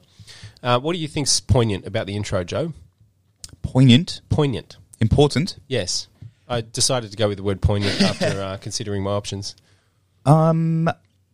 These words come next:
Speaker 2: I think it's a few things. Like everything, there's a few nuances that go into it. Yeah,
Speaker 1: Mm.
Speaker 2: tonality is massive.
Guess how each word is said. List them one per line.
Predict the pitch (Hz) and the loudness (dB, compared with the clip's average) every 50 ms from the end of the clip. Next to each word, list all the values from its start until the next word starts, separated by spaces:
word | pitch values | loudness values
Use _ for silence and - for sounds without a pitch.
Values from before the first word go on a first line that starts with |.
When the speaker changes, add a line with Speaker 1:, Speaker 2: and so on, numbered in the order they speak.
| _ - | _ 0
Speaker 2:
I | 302 311 | 0 2
think | 311 277 | 2 2
it's | 214 - | 0 0
a | 165 | -2
few | 156 - 214 208 | 0 0 0 2
things. | - - 160 120 101 95 - - - - - _ - | 4 4 4 4 2 0 -4 -6 -8 -12 -16 _ -18
Like | - - - 143 143 143 - | -12 -4 -2 0 0 2 0
everything, | 147 139 143 151 | 0 0 0 -2
there's | 151 135 | -2 -4
a | 135 | -4
few | - - 135 127 117 - | -2 0 0 0 2 2
nuances | 113 127 127 123 117 107 - - 107 98 | 4 6 6 6 4 2 -2 -4 -6 -4
that | 92 | 0
go | - 98 104 | 0 2 2
into | 110 117 - - | 2 0 -4 -4
it. | 127 139 - 143 | -6 -6 -2 0
Yeah, | 147 117 | 0 0
Speaker 1:
Mm. | 110 104 - | 0 2 2
Speaker 2:
tonality | - 143 135 127 131 131 131 117 - - 98 | 4 4 4 4 2 2 0 0 -2 -4 -4
is | 95 92 | -4 -4
massive. | 95 95 98 - - 98 104 107 - | -4 -4 -4 -4 -4 -4 -6 -6 -8